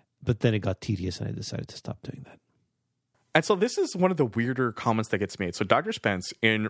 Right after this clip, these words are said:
Speaker 2: response to a caller talking about a childhood game that he would play where he pretended there's a whole other world out there that no one knew about this,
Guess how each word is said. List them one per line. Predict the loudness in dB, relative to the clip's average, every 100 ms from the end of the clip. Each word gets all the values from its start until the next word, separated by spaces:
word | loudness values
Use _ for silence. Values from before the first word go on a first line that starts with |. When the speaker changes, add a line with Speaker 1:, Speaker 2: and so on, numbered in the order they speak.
| -2
Speaker 2:
response | -2 0 0 0
to |
a | -2
caller | 2 2 2
talking | 0 0 0 2
about | 0
a |
childhood | 2 2 0 -2
game | 0 0
that | 0
he |
would | 0 -2
play | 0 2
where | 2
he | 0 0 -2 -6 -18 -20 -4
pretended | 0 4 4 4
there's | 0
a | 0
whole | 2 2
other | 2
world | 2 2
out | 2
there | 0
that | 0
no | 0
one | 0
knew | 0
about | 2 0
this, | -2